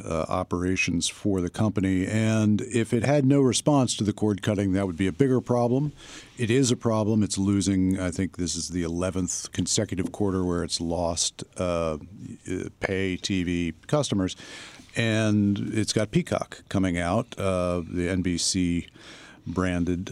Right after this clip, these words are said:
uh, you know, uh, service. It's gonna compete with Disney Plus and Apple Plus and the five other things that, uh, that you can name.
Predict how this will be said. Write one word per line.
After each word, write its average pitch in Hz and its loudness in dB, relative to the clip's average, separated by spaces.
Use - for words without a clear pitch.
uh, 85 -4
you 90 -2
know, 82 -4
uh, 92 -2
service. 107 0
It's - -4
gonna 95 0
compete 101 -2
with 92 -4
Disney 87 2
Plus 135 0
and 92 0
Apple 92 -4
Plus 110 0
and 87 2
the 87 -2
five 87 -4
other 87 0
things 85 -2
that, - -6
uh, 82 -2
that 85 -4
you 85 -2
can 101 0
name. 123 0